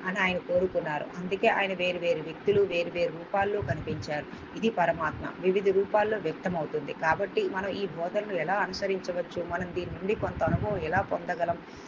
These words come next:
మనం దేవుణ్ణి అనుభవించాలనుకుంటున్నాము, కానీ దానికోసం మనం కష్టపడి పని చేయాలి. మనం సార్వత్రిక అనుభవాన్ని అడుగుతున్నాము. మనం, ఇది సాధారణ జీవితానికి సంబంధించిన విషయం కాదు.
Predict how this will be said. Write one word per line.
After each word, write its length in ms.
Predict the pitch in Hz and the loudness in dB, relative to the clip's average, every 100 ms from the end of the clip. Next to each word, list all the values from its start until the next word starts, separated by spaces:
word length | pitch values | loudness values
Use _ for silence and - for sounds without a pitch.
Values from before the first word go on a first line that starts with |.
| - - | -12 0
మనం 260 | 190 196 160 | 4 4 4
దేవుణ్ణి 380 | 165 190 226 175 | 2 2 2 2
అనుభవించాలనుకుంటున్నాము, 1300 | 170 196 208 190 202 180 165 160 190 185 175 151 151 170 | 2 2 0 0 0 0 -2 0 -2 -2 -4 -6 -4 2
కానీ 240 | 170 208 | 2 2
దానికోసం 600 | 190 175 165 - 190 220 | 2 2 2 -2 -2 -2
మనం 160 | 208 175 165 | -6 -4 -2
కష్టపడి 420 | 170 - 202 202 | -2 -2 -2 0
పని 320 | 185 170 - | 0 -4 -4
చేయాలి. 260 | 165 151 160 - - - | -2 -2 -4 -10 -12 0
మనం 200 | 185 190 | 2 4
సార్వత్రిక 800 | 190 156 170 190 226 - 220 208 | 2 2 2 4 2 2 0 4
అనుభవాన్ని 680 | 202 190 185 202 202 180 190 | 6 4 0 0 2 0 2
అడుగుతున్నాము. 680 | 156 180 190 175 160 156 151 151 | 2 2 2 0 -2 -4 -6 -4
మనం, 220 | 170 180 175 | -4 -4 -2
ఇది 200 | 175 185 | 0 2
సాధారణ 640 | 185 160 160 160 202 226 208 | 0 0 -2 0 0 2 0
జీవితానికి 760 | 175 196 196 196 175 165 196 | 0 0 2 4 2 2 -2
సంబంధించిన 600 | 190 180 190 185 185 180 | -2 -4 -4 -4 -6 -6
విషయం 360 | 151 151 190 180 | -6 -4 -4 -2
కాదు. 240 | 151 - | -2 -4